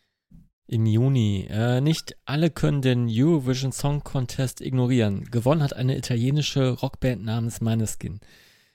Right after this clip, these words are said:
In Folge dreiundvierzig sprechen wir über Musik mit Saxophoneinsatz. Äh, bisher hatten wir unsere Bänge-Ausweise nicht abgegeben.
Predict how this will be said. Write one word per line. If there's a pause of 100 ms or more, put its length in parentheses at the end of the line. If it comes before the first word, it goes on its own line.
(140)
In
Folge
dreiundvierzig
sprechen
wir
über (720)
Musik
mit
Saxophoneinsatz. (220)
Äh,
bisher
hatten (100)
wir
unsere
Bänge-Ausweise
nicht
abgegeben.